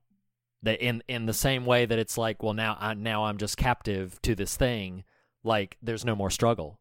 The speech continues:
anymore. You're just, you're just captive. You're caught at that moment. So what looks like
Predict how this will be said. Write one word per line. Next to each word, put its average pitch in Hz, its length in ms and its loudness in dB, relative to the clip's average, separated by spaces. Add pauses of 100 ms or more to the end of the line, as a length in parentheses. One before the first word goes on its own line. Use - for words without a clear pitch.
(140)
anymore. 92 480 -2 (100)
You're 113 180 2
just, 98 260 -4
you're 110 180 2
just 95 180 -4
captive. 110 420 -2
You're 104 120 -2
caught - 480 -4 (300)
at 107 140 -4
that 92 180 -2
moment. 85 300 -8
So 123 240 10
what 113 400 10
looks 139 360 12
like 98 340 -2